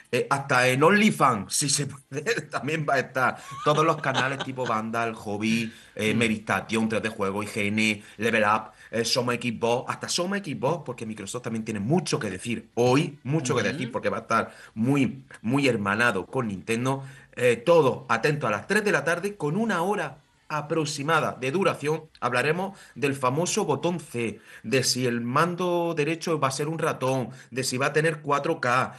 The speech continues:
Speaker 1: de si va a salir el Metroid, si va a ser un nuevo Zelda, un nuevo Mario. Mm, podemos decir mil cosas, pero todo son conjeturas. Esta tarde a las tres,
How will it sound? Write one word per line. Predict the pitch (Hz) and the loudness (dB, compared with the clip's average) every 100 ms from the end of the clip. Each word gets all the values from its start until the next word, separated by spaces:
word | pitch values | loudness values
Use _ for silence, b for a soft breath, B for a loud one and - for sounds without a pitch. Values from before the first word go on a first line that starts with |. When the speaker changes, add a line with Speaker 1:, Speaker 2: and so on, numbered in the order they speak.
| B | B
Speaker 1:
de | 117 120 | -10 -8
si | 123 | -2
va | 131 | -2
a | |
salir | 139 147 156 | 0 0 2
el | 160 | 2
Metroid, | 165 156 135 | 0 -2 -4
si | 135 127 | -2 -4
va | |
a | 123 | -4
ser | 143 | -6
un | 143 | -6
nuevo | 151 | -6
Zelda, | 160 143 131 | -4 -2 0
un | 120 | 0
nuevo | 147 151 | 0 4
Mario. | 139 143 113 - _ b b b | 4 4 0 -4 _ b b b
Mm, | - 151 160 | -2 0 2
podemos | 151 165 214 262 | 2 4 6 4
decir | 233 254 | 4 2
mil | 240 240 - | 2 2 0
cosas, | 127 - - | -2 -2 -4
pero | 156 151 | -2 -2
todo | 165 202 | -2 -4
son | 196 226 220 | -4 -6 -4
conjeturas. | 156 120 98 95 101 90 - B B B | -4 -2 -6 -8 -8 -10 -14 B B B
Esta | - 151 123 | 0 2 2
tarde | - 90 90 | 0 -2 -2
a | 92 | -4
las | 87 | 0
tres, | 160 190 | 4 4